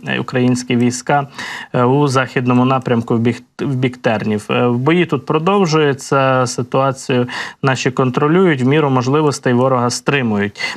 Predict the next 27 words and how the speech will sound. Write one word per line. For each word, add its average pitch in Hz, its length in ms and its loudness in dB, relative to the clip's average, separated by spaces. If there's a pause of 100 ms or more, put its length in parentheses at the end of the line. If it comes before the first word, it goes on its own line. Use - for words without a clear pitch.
(160)
Е, 123 120 2
отож, 156 320 0
далі 160 300 2
рухаємося 143 640 0
південніше, 170 640 0
далі 139 380 0
у 139 40 2
нас 127 160 0
Білогорівка, 151 800 2
де 135 140 0
міцно 139 420 0
тримається 127 560 0
наша 127 280 0
оборона, 156 640 2
і 139 100 0
ворогу 143 340 0
не 135 100 0
вдається 139 500 0
прориватися 135 680 0
у 127 60 2
бік 127 220 0
Сіверська. 196 640 -2 (340)
Сюди 175 580 2
Сіверський, 156 720 0
е, 131 460 2
район 165 500 2
цей, 151 360 -2